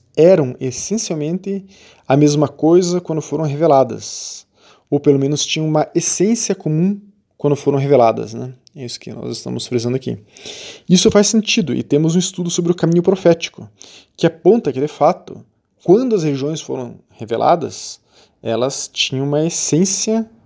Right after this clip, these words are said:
comum, porque elas foram reveladas por Alá subhanahu wa ta'ala. Mas o cristianismo de hoje não tem mais nada a ver com o cristianismo que foi revelado por Jesus, alayhi wassalam.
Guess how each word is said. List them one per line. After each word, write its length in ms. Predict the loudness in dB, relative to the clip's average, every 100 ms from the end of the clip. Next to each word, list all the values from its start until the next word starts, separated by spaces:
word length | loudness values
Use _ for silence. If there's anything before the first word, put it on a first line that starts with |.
| _
comum, 360 | -2 2 4 2
porque 260 | -4 -4 -2
elas 160 | -2
foram 160 | -2 -4
reveladas 360 | 0 2 2
por 180 | 0 2
Alá 420 | 4 6 4 0 _ _ -16
subhanahu 420 | -12 -10 -8 -8
wa 60 |
ta'ala. 580 | -8 -8 -6 -8 -10 -16 _ -20 _
Mas 180 | 0 0
o 40 |
cristianismo 500 | 0 -2 0 0 2
de 80 | 2
hoje 540 | 4 4 2 -6 -14 -20 _ _ -4
não 160 | -2
tem 140 | 0 0
mais 200 | 0 2
nada 340 | 2 4 4
a 80 | 2
ver 240 | 4 4
com 140 | 4 -4
o 40 |
cristianismo 500 | -6 -6 -4 -2 -2
que 80 | -4
foi 160 | -2 -2
revelado 800 | 0 2 4 6 4 4 -4 -8 _ _ _ _
por 160 | -2 -2
Jesus, 520 | 0 -2 -2 -4 -4
alayhi 260 | -2 0 0
wassalam. 520 | -4 -4 -4 -4 -8